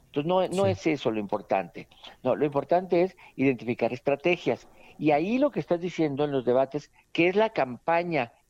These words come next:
Speaker 1: en una hora, <laughs> en un debate es una campaña en una hora, se ve la estrategia. La estrategia de, el, de Alejandra del Moral siempre trató de ser, comparen a las candidatas.
Speaker 2: Sí, claro.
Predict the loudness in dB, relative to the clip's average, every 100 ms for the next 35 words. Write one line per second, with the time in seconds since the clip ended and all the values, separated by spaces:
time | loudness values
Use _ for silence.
0 | _ -4 0 2 2 2 0 -2 -6 -20
1 | -20 -12 -8 -4 0 2 4 2 2 -2
2 | 0 -2 0 -2 0 2 2 0 -4 -10
3 | -20 -20 -20 -20 -20 _ -2 2 4 2
4 | 0 -2 0 0 2 0 -2 -8 -4 -2
5 | -2 0 0 2 0 0 2 2 2 -4
6 | -6 0 2 2 2 2 2 0 0 -2
7 | -2 -4 -2 0 0 -2 0 -2 0 0
8 | 0 -4 -20 -20 _ -8 0 0 0 -2
9 | 0 0 0 0 0 0 0 0 -4 -20
10 | _ -4 -4 -2 -2 0 0 2 0 -2
11 | -2 -2 0 0 0 0 -4 -6 -12 -20
12 | _ _ _ -8 -2 -2 -2 -6 -6 -6
13 | -8